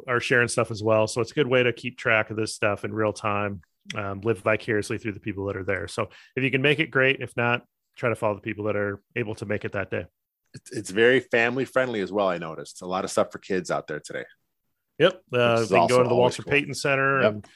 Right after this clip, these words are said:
Speaker 1: throw the ball and run an obstacle course. We chose to not run the obstacle course. We let the other people do that. Um, certainly not because we didn't want to embarrass ourselves or anything like that.
Speaker 2: No, I, I think when you mentioned running, I haven't ran since, uh, I won't get into that, but, uh,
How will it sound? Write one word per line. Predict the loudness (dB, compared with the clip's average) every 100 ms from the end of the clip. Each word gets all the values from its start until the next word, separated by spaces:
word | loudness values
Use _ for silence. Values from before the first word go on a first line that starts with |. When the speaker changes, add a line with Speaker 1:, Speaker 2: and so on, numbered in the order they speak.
| -20 _ -20 _
Speaker 1:
throw | 0 2
the |
ball | 4 8 8 8 6
and | 2 -2
run | -2 0
an |
obstacle | 2 0 -2 -14 _
course. | 0 0 0
We | -2 -2
chose | 0 2 2 2
to |
not | 0 0 0
run | 0 0
the | 0
obstacle | 0 -2 -10 -14
course. | 0 2 4 2
We | -2
let | -2
the | 0 -2
other | 0
people | -2 -6 -8
do | -6 -2
that. | 0 0 0 -6 -20 -20 -20 _ -8
Um, | -4 -4 -2
certainly | 0 0 2
not | 0 0
because | -2 -4 -4
we | -6
didn't | -6 -4
want | -2
to | -2
embarrass | -2 -2 -2 -4
ourselves | -8 -4 -4 -6
or |
anything | -12 -12 -16
like | -16
that. | -14 -14 -16 _
Speaker 2:
No, | -14
I, | -8 -4 -2 -2 -4
I | -8
think | -2 -2 2
when | 4
you | 4
mentioned | 4 2
running, | 2 2 2
I | 2
haven't | 2 0
ran | -2 0 0 -2
since, | -6 -6 -4 -4
uh, | 0 0 -4 _ -4
I | -2 -2
won't | -6
get | -10
into | -12 -10
that, | -10 -10 -10
but, | -8
uh, | -8